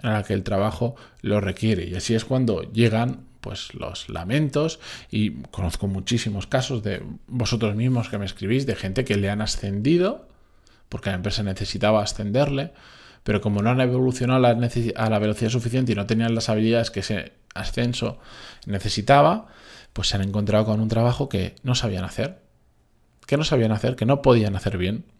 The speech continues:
Y se han estancado profesionalmente, incluso en algún caso que conozco, pues al final o se les ha llevado hacia abajo de nuevo o se les ha incluso hasta despedido. Así que han pasado de la alegría de "me han ascendido"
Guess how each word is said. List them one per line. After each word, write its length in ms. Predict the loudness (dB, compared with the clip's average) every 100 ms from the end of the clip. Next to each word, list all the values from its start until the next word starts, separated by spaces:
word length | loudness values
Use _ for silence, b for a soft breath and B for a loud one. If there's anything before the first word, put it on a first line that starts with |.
| B B B -8
Y 240 | -6 -6
se 140 | -6 -4
han 60 |
estancado 340 | -2 -2 -2 0
profesionalmente, 720 | -2 -2 0 2 2 0 0
incluso 320 | 0 0 2
en 60 | 2
algún 240 | 0 -2
caso 220 | -2 -2
que 100 | -2
conozco, 520 | 0 0 0 0 -2 -2 B B
pues 160 | -8 -4
al 80 | -4
final 360 | -2 0 0 -2
o 60 |
se 140 | -4 -4
les 200 | -2 0
ha 280 | 0 0 -6
llevado 360 | -6 0 0 0
hacia 160 | 2
abajo 280 | 2 4 2
de 100 | 2
nuevo 300 | 4 2 0 B B -12
o 100 | -6
se 140 | -2
les 220 | -2 0
ha 140 | 0 0
incluso 320 | 0 -2 -2
hasta 200 | -4 -4
despedido. 640 | -4 -4 -4 -2 -2 -4 -6
Así 180 | -4 0
que 80 |
han 100 | 0
pasado 260 | 2 2 2
de 220 | 2 2 B B
la 180 | 0 4
alegría 560 | 4 4 4 4 4 0
de 200 | 0 2
"me 100 | 2
han 60 | 2
ascendido" 840 | 0 -2 -2 0 2 2 2 -2